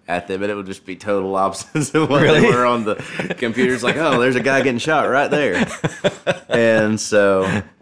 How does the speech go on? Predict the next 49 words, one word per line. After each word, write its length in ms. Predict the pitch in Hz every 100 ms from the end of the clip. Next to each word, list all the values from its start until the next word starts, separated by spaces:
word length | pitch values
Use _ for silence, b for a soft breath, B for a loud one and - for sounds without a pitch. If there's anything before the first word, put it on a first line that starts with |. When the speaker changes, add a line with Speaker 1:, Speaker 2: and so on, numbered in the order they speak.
| _ -
Speaker 1:
you 120 | 110
know, 120 | 104
it's 140 | 104
like, 220 | 98 92 -
w-, 220 | 101 - - 98 92
we 140 | 104
finally 420 | 101 131 131 120
settled 440 | 107 113 110 101 92
on 300 | 90 90 92
just 200 | 92 -
being 180 | 101 90
in 100 | 82
Lebanon, 500 | 92 95 87 85 87
and 80 | 87
we 100 | 95
were 120 | 92
there 220 | 92 92
for, 160 | 92 80
like, 220 | 78 82
a 40 |
year, 340 | 82 85 85 85
and 100 | 85
then 80 | 85
we 80 |
moved. 440 | 85 85 85 82 _ b b
And 220 | 98 120 143
then, 100 | 143
so 200 | 147 123
when 100 | 117
I 40 |
moved 240 | 120 196 196
to 60 |
Nashville, 480 | 107 87 90 - 87
he, 220 | 110 139
like 160 | 139 104
I 20 |
say, 160 | 123 139
he 60 | 151
didn't 140 | 123
know 140 | 107 101
that 80 |
I 80 | 85
played 220 | - 98
acoustic 340 | 78 120 123 -
guitar 260 | 80 76
at 60 | 69
all. 320 | 90 78 64 -
Speaker 2:
He 60 |
didn't? 400 | 90 156 123 -